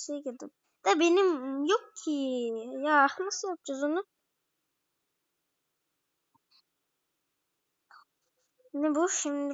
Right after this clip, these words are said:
pozisyon antrenmanı, seviye antrenmanı. Um, Benim arabada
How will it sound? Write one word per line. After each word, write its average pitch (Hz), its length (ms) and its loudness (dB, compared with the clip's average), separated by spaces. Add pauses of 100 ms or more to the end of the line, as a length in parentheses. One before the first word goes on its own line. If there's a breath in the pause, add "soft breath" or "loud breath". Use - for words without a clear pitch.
pozisyon 277 480 -6
antrenmanı, 262 600 -6
seviye 262 340 -6
antrenmanı. 277 580 -10 (1700)
Um, 220 1200 -4 (2500)
Benim 233 180 -6
arabada 240 320 -6